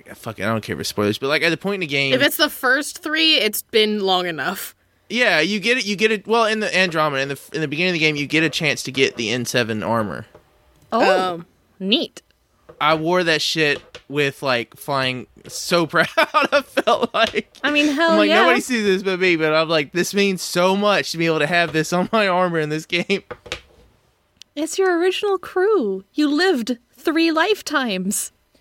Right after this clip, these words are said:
Speaker 2: Yeah,
Speaker 3: As N seven.
Speaker 2: dude, importing that character, that, that was, like,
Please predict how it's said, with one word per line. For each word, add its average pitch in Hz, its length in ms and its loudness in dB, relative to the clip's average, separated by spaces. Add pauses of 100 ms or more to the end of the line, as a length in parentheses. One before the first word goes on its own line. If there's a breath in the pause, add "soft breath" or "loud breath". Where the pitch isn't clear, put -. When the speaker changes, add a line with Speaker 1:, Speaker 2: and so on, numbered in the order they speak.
(120)
Speaker 2:
Yeah, 202 180 2
Speaker 3:
As 233 60 8 (100)
N 320 60 -6
seven. 359 120 -4
Speaker 2:
dude, 233 340 2
importing 247 640 2
that 226 160 0
character, 247 680 -2 (140)
that, 349 300 0
that 294 180 2
was, 571 180 0
like, 254 260 0